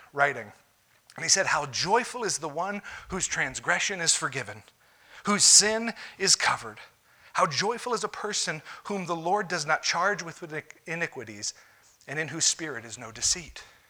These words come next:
All the pretense of, "I've done it right," is gone. And now it's just, we are so much more blessed than I even knew before, because even in spite of my sin, God is gracious to me.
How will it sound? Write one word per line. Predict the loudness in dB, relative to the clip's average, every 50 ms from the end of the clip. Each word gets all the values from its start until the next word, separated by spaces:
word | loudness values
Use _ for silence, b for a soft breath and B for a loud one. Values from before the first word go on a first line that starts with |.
| _ _ _ _ _ b b b b b b b b b b b b b _
All | 4 4 6 6
the | 4 2
pretense | 2 0 0 2 2 0 2 2 2 2 4 4 4 4
of, | 4 4 4 4 2 0 B B B B
"I've | 0 2 2 2 2 2
done | 2 2 2 2
it | 0 -2
right," | 0 2 2 2 2 0 -4 -6 -6 -6 -12 _
is | -8 -2 -2 -2
gone. | 0 2 2 2 2 0 -2 -8 -10 -14 -18 b b b b b b b b b b b b b b
And | -6 -4 2
now | 4 6 6 6
it's | 4 2 0 -2
just, | 0 -2 -4 -4
we | -4 -4 0 0
are | 0 0 2
so | 2 2 4 4 4 2
much | 0 -2 -6 -6
more | -8
blessed | -10 -4 0 2 2 4 4 2
than | 2 0 -4
I | -4 -6 -6
even | -4 -4 -4 -4 -4 -6 -6 -8
knew | -10 -8 -8 -8 -8
before, | -10 -10 -10 -10 -10 -10 -10 -10 -10 -12 -12 -16 b b b b b b b b b b
because | -8 -6 -4 -4 -4 -2
even | -4 -6 -6 -6 -8
in | -2 2
spite | 4 4 4 4 2 -2 -4 -4 -4 -4
of | -6 -6
my | -8 -8 0
sin, | 4 6 6 6 4 0 -8 -16 -20 -20 b b b b b b b b b -8
God | -6 -6 -6 -6
is | -8 -14
gracious | -14 -12 -10 -8 -6 -2 -2 -2 -2 0 -2 -2 -2
to | -4 -8
me. | -12 -16